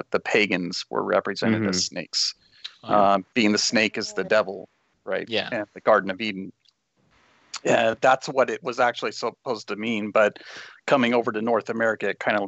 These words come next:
Speaker 1: got lost in
Speaker 2: Lost in
Speaker 1: translation somewhere.
Speaker 2: translation, yeah.
Speaker 1: Yeah.
Speaker 2: <laughs>
Speaker 1: But, um,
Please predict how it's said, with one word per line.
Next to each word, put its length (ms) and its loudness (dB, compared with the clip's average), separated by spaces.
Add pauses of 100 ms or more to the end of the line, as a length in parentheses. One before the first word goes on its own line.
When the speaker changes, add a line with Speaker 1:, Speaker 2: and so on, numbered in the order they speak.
(120)
Speaker 1:
got 240 4
lost 260 4
in 80 -4
Speaker 2:
Lost 60 -6
in 0 -
Speaker 1:
translation 720 0
somewhere. 320 2
Speaker 2:
translation, 340 -12 (280)
yeah. 120 4 (220)
Speaker 1:
Yeah. 120 0
Speaker 2:
<laughs> 760 -20
Speaker 1:
But, 320 4
um, 460 2